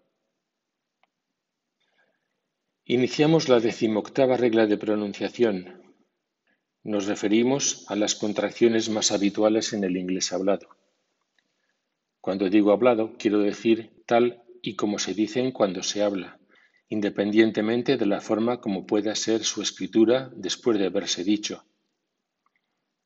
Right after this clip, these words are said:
Haré un sumario de contracciones que puedes consultar en el libro Pronunciación inglesa, dinámica y ensamblaje,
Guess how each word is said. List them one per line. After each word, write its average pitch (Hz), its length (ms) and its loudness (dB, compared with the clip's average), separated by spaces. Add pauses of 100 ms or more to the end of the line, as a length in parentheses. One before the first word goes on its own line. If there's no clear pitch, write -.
(240)
Haré 107 280 4
un 110 100 2
sumario 107 480 2
de 104 100 2
contracciones 104 1040 -4
que 107 120 -2
puedes 104 340 0
consultar 110 540 0
en 98 180 -8
el 92 100 -4
libro 113 440 -2
Pronunciación 98 760 -4
inglesa, 110 640 -4
dinámica 95 560 -4
y 92 80 -4
ensamblaje, 95 720 -6